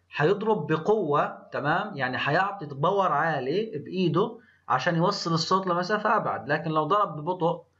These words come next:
أو ب-، بطاقة قليلة معناته الصوت الطبلة مش حيتجاوز أمتار حواليه. طيب، نيجي على العصفور، مين صوته أعلى؟ الصوت الأعلى صوت الدرم، هو اللي بوصل لمسافات أبعد،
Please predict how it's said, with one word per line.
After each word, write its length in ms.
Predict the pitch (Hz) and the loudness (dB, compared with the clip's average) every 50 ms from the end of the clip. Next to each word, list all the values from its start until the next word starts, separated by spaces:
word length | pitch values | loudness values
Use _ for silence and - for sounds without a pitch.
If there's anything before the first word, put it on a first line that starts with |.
| _ _ _ _ - - _ | _ _ _ _ -20 -4 _
أو 300 | 147 156 156 143 135 - | 2 2 2 0 -2 -4
ب-، 800 | - 127 139 143 143 139 139 135 139 139 135 131 127 127 131 127 - | -4 -2 0 2 2 2 0 0 -2 0 0 0 0 -2 -2 -2 -4
بطاقة 680 | 131 - 180 185 185 180 160 147 135 - - - - - _ _ _ _ 151 123 | -2 0 2 0 0 0 0 -2 -2 -2 -6 -10 -16 -20 _ _ _ _ -4 0
قليلة 540 | 143 170 196 196 165 147 151 190 214 - - - _ _ - - _ | 0 2 2 4 4 4 2 0 -2 -4 -12 -18 _ _ -20 -18 _
معناته 340 | - 135 139 165 185 180 - | -2 -2 0 0 -2 -4 -6
الصوت 420 | 151 - - - - 208 220 220 208 | -8 -10 -8 -4 0 0 0 0 -2
الطبلة 540 | 170 - - 202 196 185 202 - 214 214 | -4 -2 -2 -2 -2 0 0 2 2 0
مش 180 | 208 202 190 - | 0 -4 -8 -6
حيتجاوز 880 | - - 208 208 214 196 170 - 226 226 220 220 226 226 226 220 - - - | -4 -2 -2 -2 -2 -2 -2 0 2 2 2 2 2 0 0 -2 -8 -4 -2
أمتار 480 | 196 196 196 190 - 202 165 123 107 - - | 0 0 0 0 2 2 2 2 -2 -6 -6
حواليه. 460 | - 120 117 110 98 92 87 - _ _ _ _ _ _ _ _ _ _ _ _ _ _ _ _ _ _ _ _ _ _ _ _ _ - - - - - - - - | -2 -2 0 0 -2 -4 -10 -14 _ _ _ _ _ _ _ _ _ _ _ _ _ _ _ _ _ _ _ _ _ _ _ _ _ -20 -20 -18 -18 -18 -18 -6 -2
طيب، 260 | 180 175 160 143 143 | -2 0 0 -2 -2
نيجي 240 | 185 247 269 254 262 | -2 -2 0 0 0
على 80 | 247 | 2
العصفور، 680 | 233 220 214 - - - - 143 135 135 135 - - - - | 2 2 2 0 -2 -4 -4 -4 -2 -2 -4 -8 -12 -4 -2
مين 180 | 196 247 277 | 0 2 2
صوته 300 | 254 - - 226 226 185 | 2 2 0 0 2 2
أعلى؟ 400 | 175 160 147 143 147 160 - - - - _ _ | 2 2 2 0 -2 -4 -6 -10 -14 -20 _ _
الصوت 300 | - - - 175 175 170 | -8 -2 0 0 2 2
الأعلى 340 | 160 123 120 120 131 151 151 | 0 0 2 2 2 0 -2
صوت 300 | 147 - 117 110 107 139 | -4 -6 -8 -8 -4 -4
الدرم، 480 | 196 196 208 247 277 262 240 240 - - 139 | -2 0 2 0 0 0 -4 -10 -10 -4 0
هو 100 | 143 147 | 2 2
اللي 120 | 147 135 | 2 2
بوصل 380 | 120 131 160 165 - - 151 143 | 2 0 0 0 -2 -2 -2 -2
لمسافات 420 | 139 135 - 175 180 202 214 208 | -2 -2 0 2 2 2 2 2
أبعد، 460 | - 254 214 185 147 127 110 110 - | 0 0 0 2 0 -2 -4 -8 -14